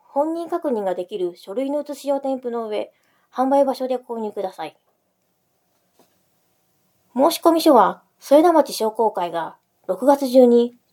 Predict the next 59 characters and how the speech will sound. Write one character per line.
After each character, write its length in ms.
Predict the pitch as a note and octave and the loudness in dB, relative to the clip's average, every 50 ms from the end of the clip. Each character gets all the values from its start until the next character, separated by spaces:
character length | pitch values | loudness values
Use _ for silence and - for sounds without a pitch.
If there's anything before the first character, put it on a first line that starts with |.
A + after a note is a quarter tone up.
| _ _ | _ _
町 260 | - - - D#4 D4 | -8 0 4 6 6
内 200 | B3 G#3+ F#3 F3+ | 6 6 4 2
全 260 | F3 - G3+ A3+ A#3+ | 2 2 2 2 2
世 100 | B3 C4 - | 0 -2 -4
帯 160 | G3+ G3 F3 | -4 -4 -4
に 240 | E3+ E3 E3 E3 - _ _ _ | -6 -8 -8 -10 -14 _ _ _
ポ 120 | - G3 | -4 -4
ス 80 | F#3+ - | -4 -4
テ 120 | - D4 | -4 -2
ィ 80 | D4+ D4+ | 0 2
ン 40 | C#4+ | 2
グ 100 | D4 C4+ | 2 0
し 80 | C4+ | 0
た 240 | - - C4 A#3+ - | 2 2 4 6 6
案 180 | B3+ C#4 D4 D4 | 4 4 2 2
内 180 | D4+ D4+ D4 | 0 0 0
封 180 | C#4 D4+ C#4+ C4+ | 0 -2 -2 0
筒 160 | - G3+ F#3 | 2 2 2
に 120 | F#3 F3+ E3+ | 2 0 -6
同 120 | F3+ F3+ | -6 -6
封 200 | - - F#3 F3+ | -6 -8 -16 -16
し 80 | - - | -14 -10
て 100 | - F3+ | -8 -8
い 80 | F3+ | -8
ま 140 | F3 F3 E3 | -8 -10 -14
す。 160 | - _ _ _ _ _ _ _ _ _ _ _ _ _ _ _ _ _ _ _ _ _ - | -14 _ _ _ _ _ _ _ _ _ _ _ _ _ _ _ _ _ _ _ _ _ -8
ま 120 | A3+ G#3+ | -8 -4
た、 300 | - A#3 A#3+ A#3 B3 A#3+ _ _ _ _ | 0 2 2 2 2 0 _ _ _ _
添 220 | - - D#4+ E4+ | -8 -2 -2 2
田 120 | F#4 F#4+ F4+ | 2 2 2
町 360 | D#4 C4+ C4+ - G#3+ F3+ F3 | 2 0 -2 -4 -6 -6 -6
商 240 | - - C4 C4+ C4+ | -2 0 0 0 2
工 200 | - D4+ C#4+ C#4+ | 4 2 2 2
会 240 | - G3 F3 - - | 2 0 -2 -2 -2
ホ 200 | - - C#4 D#4+ | 0 2 2 2
ー 20 | |
ム 120 | F4 F#4 F4+ | 2 0 -2
ペ 160 | - F#4 F4 | -2 -2 -2
ー 40 | D4 | -2
ジ 100 | C#4 B3+ | -2 -4
か 100 | A#3+ G#3+ | -2 -2
ら 120 | G#3 F3+ | -2 0
も 120 | F3+ F3 | -2 -2
ダ 120 | E3+ F3 F3 | -4 -2 -2
ウ 120 | F#3+ G#3+ | -2 -2
ン 40 | A#3+ | 0
ロ 100 | B3+ B3+ | 0 2
ー 20 | G#3+ | 2
ド 80 | G3 | 0
で 120 | F#3 F3+ F3 | -2 -4 -6
き 120 | - F3 | -10 -14
ま 140 | F3 D#3+ - | -16 -16 -20
す。 220 | - - _ _ _ _ _ _ _ _ _ _ _ _ _ _ _ _ - - _ _ _ _ _ _ _ _ _ _ _ _ _ _ _ _ _ _ - - _ _ _ _ _ _ _ _ _ _ | -20 -20 _ _ _ _ _ _ _ _ _ _ _ _ _ _ _ _ -20 -20 _ _ _ _ _ _ _ _ _ _ _ _ _ _ _ _ _ _ -20 -20 _ _ _ _ _ _ _ _ _ _
販 220 | - - D#4 E4 F4 | -6 -4 -4 0 2
売 220 | F4 E4+ E4 D#4+ | 2 2 2 2
開 200 | - D#4 D#4 D4+ | 2 2 2 2
始 140 | - - - | 0 -4 0
か 140 | - D4 C#4 | 2 4 4
ら 260 | C#4 C4+ C4 C4 - | 4 4 2 0 -6